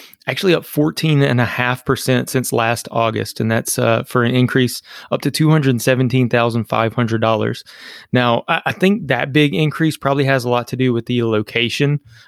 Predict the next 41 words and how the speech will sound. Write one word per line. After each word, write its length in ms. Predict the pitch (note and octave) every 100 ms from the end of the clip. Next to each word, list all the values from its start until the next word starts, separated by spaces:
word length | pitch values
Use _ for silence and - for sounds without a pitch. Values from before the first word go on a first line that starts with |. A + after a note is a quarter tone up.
| -
where 200 | C3 C3+
some 200 | D3 C#3+
of 40 |
these 140 | C#3 -
properties 460 | C#3 C3+ C#3 C3
are 60 | C3+
selling. 440 | - C#3 D3 D3 - _ - -
Um, 420 | A2+ A2+ A2+ A2+
thing, 320 | - C#3+ C#3+ D3+
you 80 |
know, 80 | D3+
places 300 | C#3+ C#3 C3+
like 160 | C3+ B2
Miami 480 | A#2+ A#2 A#2+ B2+ B2+
where 140 | A#2
the 100 | A2+
prices 400 | A#2+ A#2+ B2 A2+
are 160 | A#2 A#2
already 320 | A#2 A#2 A2+
higher, 460 | G#2 A2+ B2 C3+ - - - -
we're 120 | B2
seeing 540 | - B2 A#2+ A#2+ G#2+ -
probably 240 | D3+ C3+
more 240 | B2+ B2+ B2
beachfront 480 | A2 A#2+ - B2 A#2
condos 460 | A#2+ A#2 B2+ A#2+
as 120 | A2
we're 100 | A#2
having 220 | A#2 G#2+ A2
more 280 | A2+ A2+
people 240 | G#2+ A2 A#2
move 240 | A2 G#2+
in 140 | A2 G#2+
from 200 | A#2 -
some 160 | B2
of 60 | A2+
those 260 | A2 G#2+
other 240 | - A#2+ A2
higher 240 | A2+ A2
priced 340 | - A2+ A2 B2+
areas. 460 | A#2+ - - -